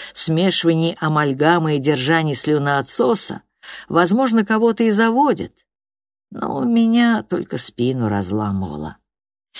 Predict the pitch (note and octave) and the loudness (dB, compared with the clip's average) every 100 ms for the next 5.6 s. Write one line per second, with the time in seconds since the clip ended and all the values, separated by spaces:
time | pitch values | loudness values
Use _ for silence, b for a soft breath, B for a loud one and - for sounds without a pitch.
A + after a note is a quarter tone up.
0 | B B F#3 F#3+ F#3+ E3+ C#4 A#3+ F#3+ - | B B 2 4 2 2 2 2 0 0
1 | - F3 E3+ E3 G3+ F3 D#3+ F3+ E3+ F#3 | 0 0 0 0 0 0 -2 -2 -4 -4
2 | F3 C4 B3 - B2 A2 A#2+ F2+ E2 - | -4 -2 -2 -4 -8 -6 -6 -6 -4 -2
3 | - - _ _ _ _ D#3+ F#3 F#3+ F3 | -2 -6 _ _ _ _ 0 2 2 0
4 | C#4 C4 C#3 B2 - D3 C#3 C3+ D#3+ E3 | -2 -2 -4 -4 -4 -4 -4 -2 -2 -2
5 | - C#3 B2 F#2+ - | -6 -6 -6 -6 -10